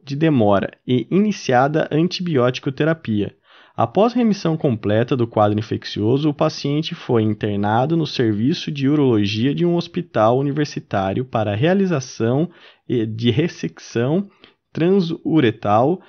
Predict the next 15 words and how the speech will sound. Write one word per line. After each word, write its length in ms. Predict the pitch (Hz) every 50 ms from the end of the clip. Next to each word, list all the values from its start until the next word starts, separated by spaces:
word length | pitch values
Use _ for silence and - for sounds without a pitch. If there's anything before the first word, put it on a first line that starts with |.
| _ _ _ _ _ -
de 120 | 139 170
próstata. 720 | 160 - - 117 104 90 - - - - - - - - - _ _ _ _ _
Ao 160 | - 120 131
ser 240 | 131 - 190 214 226
submetido 680 | - 233 202 208 202 190 156 139 - - 143 143 131 127
à 40 | 123
avaliação 500 | 117 117 113 107 107 107 - - 107 107
pré-anestética, 920 | 110 - 107 101 101 98 90 - - - 107 110 123 117 - - - 165
informa 500 | 156 143 - - 131 127 131 131 127 123
na 320 | 117 113 110 104 98 - -
anamnese 840 | - 139 156 175 180 175 165 123 107 101 104 107 113 127 127 127 -
ser 260 | - - 110 101 98
portador 720 | 101 - - 170 190 202 196 180 143 113 101 110 120 131
de 100 | 135 139
marcapasso 760 | 139 139 139 147 - - 190 - - 127 107 92 - - - -